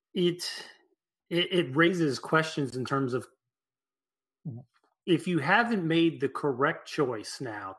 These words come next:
twice out of two times, you're bat-, you're batting zero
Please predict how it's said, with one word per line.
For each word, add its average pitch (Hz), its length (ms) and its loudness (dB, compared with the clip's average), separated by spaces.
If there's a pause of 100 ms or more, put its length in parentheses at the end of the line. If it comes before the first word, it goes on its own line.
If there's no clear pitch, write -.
twice - 800 2 (180)
out 151 240 6
of 139 180 0
two 165 180 4
times, 104 600 0 (260)
you're 143 160 0
bat-, 139 380 4 (160)
you're 151 160 2
batting 165 400 2
zero 143 800 0